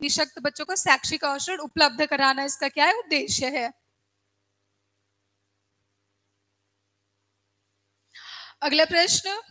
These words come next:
पांच वर्ष के मोहन की मानसिक आयु आठ वर्ष है, उसकी बुद्धि लब्धि क्या होगी? ठीक है, देखिए, हमने बुद्धि लब्धि का अभी क्या पढ़ा? फॉर्मूला पढ़ा, जिसमें क्या है?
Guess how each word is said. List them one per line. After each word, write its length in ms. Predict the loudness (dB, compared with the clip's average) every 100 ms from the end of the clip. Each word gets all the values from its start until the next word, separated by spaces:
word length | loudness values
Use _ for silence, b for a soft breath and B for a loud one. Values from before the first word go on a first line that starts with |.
| -20 _ _ _ _ -20 -20 -20 -20 -20 _ _ _ _ _ _ _ _ b b b b 4
पांच 340 | 6 6 0
वर्ष 320 | 0 0 0 -2
के 140 | -2
मोहन 420 | -4 -2 -2 -4
की 140 | -6 0
मानसिक 460 | 2 2 -2 -2
आयु 300 | 2 2 2
आठ 320 | 6 6 6 2
वर्ष 300 | -6 -6 -6
है, 200 | -8 -10 B B B
उसकी 320 | -2 0 0
बुद्धि 300 | -2 -2 0
लब्धि 340 | 2 0 -2 -6
क्या 220 | 4 4
होगी? 480 | 6 -2 -6 -14 -16 _ _ _ _ _ _ -8
ठीक 140 | -4
है, 100 | -4 -8 _ _ -4
देखिए, 380 | -4 -4 -14 _ _ _ _ _ _ _ _ _ -8
हमने 200 | -4 -4
बुद्धि 220 | -2 0
लब्धि 280 | 0 0 -2
का 120 | 0
अभी 180 | 0 0
क्या 220 | 2 2
पढ़ा? 300 | 2 0 -2 -4 _ _ -20 _ _ _ _ 0
फॉर्मूला 400 | 0 2 -2 -2
पढ़ा, 300 | -2 -2 -4
जिसमें 340 | -4 -4 -2
क्या 160 | 2 2
है? 240 | 2